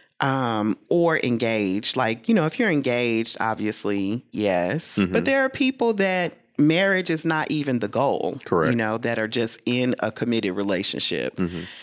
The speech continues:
Speaker 1: and they don't identify as single. So, I mean, I guess that's a little different, you know, so I'm, like, taking that sort of, if that's your lifestyle, you know, I'm not really factoring those people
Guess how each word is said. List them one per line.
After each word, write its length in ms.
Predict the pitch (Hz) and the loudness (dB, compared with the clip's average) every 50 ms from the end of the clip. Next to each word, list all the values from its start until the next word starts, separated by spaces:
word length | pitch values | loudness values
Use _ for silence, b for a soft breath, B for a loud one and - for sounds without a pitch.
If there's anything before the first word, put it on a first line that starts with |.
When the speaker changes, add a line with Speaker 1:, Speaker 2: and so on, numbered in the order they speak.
| B B B B _ | B B B B _
Speaker 1:
and 520 | 127 123 113 110 110 107 107 104 104 104 107 | 0 2 2 2 2 0 0 0 -2 -2 0
they 160 | 110 104 104 | 0 0 0
don't 200 | 107 104 104 104 | 0 -2 -2 -2
identify 640 | 101 104 95 98 98 98 101 - - - 101 104 110 | -4 -2 -2 -2 -2 -2 -2 -4 -6 -6 -4 -4 -4
as 120 | 117 120 | -4 -4
single. 560 | - - 120 110 110 - 117 117 123 156 - B B B B B B B B B B B | -4 -4 -4 -4 -2 -2 -2 -2 -2 -4 -6 B B B B B B B B B B B
So, 500 | B - - - 185 160 151 143 139 131 - | B -4 0 2 4 4 4 4 4 2 0
I 80 | - 147 | 0 0
mean, 160 | 147 143 147 | 2 2 2
I 80 | 135 139 | 0 -2
guess 520 | 135 135 151 156 156 147 147 147 - - | -2 0 0 2 2 2 2 0 0 -2
that's 680 | - 127 - 143 151 160 160 - - - - - - - - | -4 -2 0 2 2 2 0 0 0 -2 -2 -2 -2 -4 -2
a 80 | - 127 | -2 0
little 400 | 123 120 127 135 131 127 117 110 | 0 2 2 2 2 2 0 0
different, 720 | 113 - 117 117 123 - - 151 151 160 170 196 - - | -2 0 0 0 0 0 0 0 0 0 0 -2 -2 -2
you 80 | 131 139 | 0 0
know, 140 | 131 120 123 | 0 2 0
so 140 | - - 131 | 0 0 0
I'm, 140 | 123 127 131 | 0 2 2
like, 320 | 123 120 117 113 117 - | 2 0 0 -2 -4 -6
taking 500 | - - - 170 170 165 - 170 156 143 117 - | -4 -2 0 0 -2 -2 0 0 0 0 0 0
that 300 | - 123 127 127 - - | 0 0 0 0 0 -2
sort 260 | - - 127 123 120 117 | 0 0 0 0 0 0
of, 140 | 110 104 | 0 -2
if 100 | 113 110 | -2 -2
that's 220 | - 123 135 - - | -2 -2 -2 0 0
your 80 | 139 123 | 0 0
lifestyle, 840 | 120 113 113 127 - - - 131 127 123 123 127 123 120 123 120 - - - | 0 0 0 0 -2 -4 -2 -2 -2 -2 -2 -2 0 -2 -2 -4 -6 -10 -8
you 80 | 120 117 | -4 -2
know, 340 | 113 107 101 101 98 104 - _ _ _ _ _ - - | -2 0 -2 -2 -4 -6 -12 _ _ _ _ _ -4 0
I'm 140 | 143 156 | 2 2
not 160 | 156 143 135 131 | 2 2 2 2
really 200 | 123 120 117 120 | 2 0 0 -2
factoring 760 | 120 - - 117 110 117 - - 113 113 107 107 104 104 98 | -4 -4 -2 -2 -2 -2 -2 -2 -2 0 0 0 0 0 0
those 340 | 107 104 98 98 101 92 - | 0 0 0 0 0 -2 -2
people 320 | - 117 107 - 92 | -4 -4 -4 -2 -4